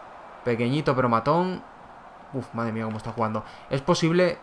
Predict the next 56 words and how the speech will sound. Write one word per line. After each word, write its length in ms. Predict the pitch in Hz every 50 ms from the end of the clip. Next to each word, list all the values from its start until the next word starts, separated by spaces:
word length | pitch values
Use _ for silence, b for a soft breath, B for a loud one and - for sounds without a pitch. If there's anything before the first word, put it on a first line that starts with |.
| -
me 140 | - 123 117
voy 100 | 117 123
a 60 | 139
callar 260 | 135 147 131 135 147 143
porque 240 | - 123 117 123
es 100 | 120 117
posible 360 | - - 135 - 139 135 139 135
que 80 | 139
él 100 | 131 131
se 140 | 131 - 131
esté 160 | 120 - 135
viendo 180 | 123 127 127 139
afectado 380 | 135 - 127 107 - 127 131
como 180 | 127 127 120 117
yo 120 | 117 123 123
por 100 | 131 117
el 80 | 107
lag, 240 | 107 123 123 110 -
¿eh? 60 | 117
Y 80 | 113 113
a 40 | 110
veces, 380 | 113 117 - 160 160 147 - B B B B B B
os 120 | - 120 107
digo, 220 | 127 147 151 139
es 100 | 117 -
mejor 260 | 131 123 120 - 143
jugar 240 | - 156 156 143 120
así, 260 | 113 - - 160 147
¿eh? 120 | 117 117 139 -
Jugar 240 | - 117 113 117 120
a, 340 | 123 120 120 120 117 117 - B B B B B B B -
a 120 | - 127
primeros 360 | 123 135 123 123 131 127 123 -
toques. 360 | - 147 147 175 175 170 -
A 60 | 120
ver, 140 | 110 110 104
el 80 | 104
primer 280 | 98 - 113 104 107 107
toque, 200 | - 117 104 120
el 100 | 113 113
de 280 | 107 113 110 110 110 110
la 120 | 110 107
hora, 180 | 110 113 123 135
es, 140 | 135 - - - - - - -
es, 100 | - 107 - - - - -
es 80 | - 113 - - - - - - - -
muy 120 | - 113 101
malo, 260 | 110 127 143 117 110
¿no? 180 | 117 151 180 - B B B B B B B B B
Ahí 100 | - 139
está, 200 | 131 131 - 117
primera, 520 | - 120 120 131 143 143 135 131 120 - - -
termina 260 | 131 123 143 151 143
la 100 | 131 123
primera 280 | - 131 135 143 135
parte, 280 | 127 156 165 165 208 208